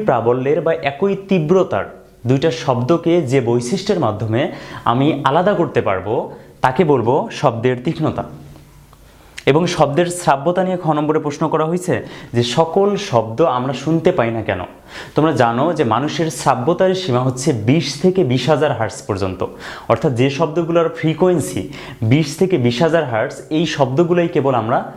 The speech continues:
শুনতে পারি। যদি বিশ হার্টজের চেয়ে কম কম্পাঙ্ক বিশিষ্ট কোনো শব্দ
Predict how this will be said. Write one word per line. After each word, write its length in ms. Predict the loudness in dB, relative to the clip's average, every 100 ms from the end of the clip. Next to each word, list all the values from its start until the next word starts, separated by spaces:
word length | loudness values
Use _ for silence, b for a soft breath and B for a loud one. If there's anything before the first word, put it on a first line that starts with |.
| -6 0
শুনতে 220 | 2 2
পারি। 160 | 2 -2 -10 B B B 2
যদি 160 | 4 4 2
বিশ 160 | 2 2 0
হার্টজের 280 | 0 0 0
চেয়ে 160 | -2 -2 -2 0
কম 200 | 2 0 -4 -8 -14 0
কম্পাঙ্ক 380 | 0 2 0 2 0
বিশিষ্ট 220 | -2 -2 0
কোনো 120 | 0 -2 0
শব্দ 180 | 0